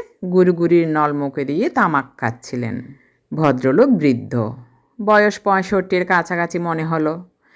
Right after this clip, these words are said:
কিন্তু তিনি নিজেই তার বয়সের সম্বন্ধে আমার মনে কোনো কল্পনার স্থান করলেন না। বললেন,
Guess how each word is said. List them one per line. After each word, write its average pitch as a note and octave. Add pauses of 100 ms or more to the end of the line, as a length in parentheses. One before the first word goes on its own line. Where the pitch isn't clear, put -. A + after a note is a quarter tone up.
(300)
কিন্তু F4
তিনি D#4+
নিজেই A#3
তার A3
বয়সের F3+
সম্বন্ধে G#3
আমার E3
মনে D#3
কোনো D3+
কল্পনার C#3
স্থান D3
করলেন A#2+
না। - (640)
বললেন, A3